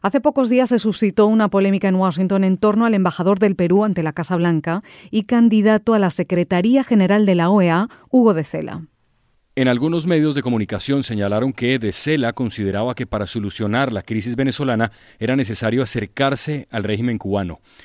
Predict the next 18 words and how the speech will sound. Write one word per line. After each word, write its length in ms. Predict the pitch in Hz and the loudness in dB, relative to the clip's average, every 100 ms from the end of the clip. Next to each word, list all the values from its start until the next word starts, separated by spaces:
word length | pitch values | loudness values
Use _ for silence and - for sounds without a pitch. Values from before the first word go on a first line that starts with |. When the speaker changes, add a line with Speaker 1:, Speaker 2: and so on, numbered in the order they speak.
| _ | _
Speaker 2:
Después 580 | 101 104 - 123 135 - - | -6 -6 0 0 0 -6 -6
hubo 480 | 123 117 123 120 107 | -4 0 -2 -4 -6
algunas 340 | 107 123 135 | -6 -4 -4
aclaraciones. 760 | 120 127 117 143 120 82 - - _ _ _ _ _ _ _ | -6 -6 -6 -6 -6 -8 -14 -16 _ _ _ _ _ _ _
Speaker 1:
Tenemos 540 | - 202 220 220 214 208 | -4 0 2 2 0 2
a 100 | 202 | 2
Hugo 200 | 214 208 | 4 2
de 100 | 185 | 0
Cela 200 | 190 190 | 0 -2
aquí 160 | - | 0
en 100 | 208 | 0
el 80 | 214 | 0
estudio 360 | 160 185 180 175 | 0 0 0 2
de 100 | 165 | 2
The 100 | 160 | 2
Washington 480 | 165 160 160 160 147 | 0 -2 -6 -4 -2
Post. 400 | 185 254 277 196 | 2 2 0 -2
Embajador, 540 | 165 151 160 180 | -2 -2 0 2